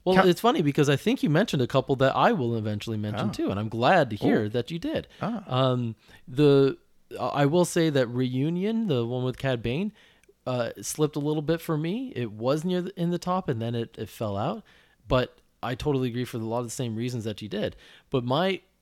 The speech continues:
Speaker 1: uh, number five is the same one as you. Uh, I don't remember what number you said, maybe three. Cornered.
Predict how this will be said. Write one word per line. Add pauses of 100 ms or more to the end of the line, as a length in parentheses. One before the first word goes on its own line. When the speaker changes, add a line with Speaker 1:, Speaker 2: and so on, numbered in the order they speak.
(160)
Speaker 1:
uh,
number
five
is
the
same
one
as
you.
Uh,
I
don't
remember
what
number
you
said,
maybe
three. (160)
Cornered.